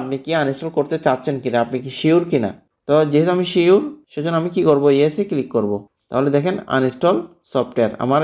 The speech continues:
এই সফটওয়্যারটি আনইনস্টল হয়ে গেল এবং কি লেখা আসছে? Audacity uninstall complete, then ওকে। এভাবে করে আপনারা একটি সফটওয়্যার ইনস্টল কিংবা আনইনস্টল করতে পারেন। এরপর বিষয় হচ্ছে আমরা যে ভাষাটা অ্যাড করছি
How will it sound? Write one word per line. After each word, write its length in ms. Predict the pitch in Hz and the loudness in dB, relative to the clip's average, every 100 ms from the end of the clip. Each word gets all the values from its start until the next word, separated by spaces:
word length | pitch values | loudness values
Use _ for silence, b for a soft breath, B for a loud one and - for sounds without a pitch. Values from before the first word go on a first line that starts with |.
| 135 | 2
এই 60 | |
সফটওয়্যারটি 480 | 131 131 - 160 190 190 | 0 -4 -4 -2 0 2
আনইনস্টল 320 | 131 127 127 | 0 -2 -2
হয়ে 180 | 127 123 | 2 4
গেল 160 | 117 101 - _ _ _ | 4 2 -2 _ _ _
এবং 240 | 135 143 151 | -2 0 0
কি 80 | 147 | 2
লেখা 280 | 135 131 151 | 2 2 0
আসছে? 240 | 165 185 208 - | 0 -2 -4 0
Audacity 460 | 143 135 135 170 190 185 | 0 0 -2 -4 0 2
uninstall 400 | 143 143 185 202 - - _ _ _ | 0 -2 0 0 -2 -12 _ _ _
complete, 420 | 151 123 123 113 - 139 | 0 0 -2 -4 -2 -4
then 120 | 160 - 117 | -4 -4 -4
ওকে। 200 | - 95 - _ _ _ | -4 -10 -14 _ _ _
এভাবে 260 | 139 151 180 | -2 2 2
করে 240 | 180 196 | 2 2
আপনারা 360 | 190 - 156 185 - - _ - | 2 0 0 0 0 -8 _ -14
একটি 200 | 135 170 | -8 -8
সফটওয়্যার 520 | 170 160 151 156 185 160 | -2 0 0 2 0 0
ইনস্টল 340 | 139 - 175 175 | -2 0 0 0
কিংবা 280 | 175 180 220 - _ | -2 0 0 -2 _
আনইনস্টল 400 | 131 127 127 175 | -8 -6 -6 -6
করতে 300 | 175 165 139 | -4 -4 0
পারেন। 260 | 117 104 101 - _ _ _ | 0 0 -2 -12 _ _ _
এরপর 260 | 151 170 202 | -2 2 2
বিষয় 280 | 180 165 196 | 0 -2 -2
হচ্ছে 220 | 190 - 208 | -2 -2 -2
আমরা 300 | 165 156 165 175 180 - _ _ _ | 0 2 2 0 -4 -16 _ _ _
যে 200 | 113 135 | 0 2
ভাষাটা 460 | 131 160 165 160 175 | 4 0 0 -4 0
অ্যাড 220 | 151 151 - | 0 0 -4
করছি 380 | 175 170 - | -8 -8 -8